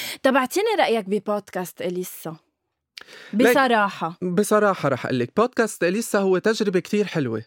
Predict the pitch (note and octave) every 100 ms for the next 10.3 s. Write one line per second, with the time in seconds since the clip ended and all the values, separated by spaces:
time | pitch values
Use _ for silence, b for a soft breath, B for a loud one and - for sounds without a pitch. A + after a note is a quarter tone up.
0 | - C#3+ D#3 F#3+ F#3+ F3+ F#3 G3 - _
1 | _ _ _ _ _ _ - E3 A3 C#4
2 | - G#3 - E3+ A3+ - F#3+ E3 G3+ -
3 | D3+ D#3+ D3+ - A2 _ _ _ - D#3+
4 | - F3+ D3+ D3 - G3 A3+ G3+ F3 D3
5 | D3 D#3 D3+ D#3 D3+ - G#3 D3 D3+ D3
6 | B2 - A2+ - _ B B B B B
7 | B - D#3 D3 D3 C#3+ D3 C#3+ C#3 C3+
8 | - C#3+ C3+ C3+ C3 B2+ - C#3+ D3+ D#3
9 | D#3 B3+ D4 G#3 F3 G#3 F#3+ E3+ - G3
10 | D#3 D3+ D#3+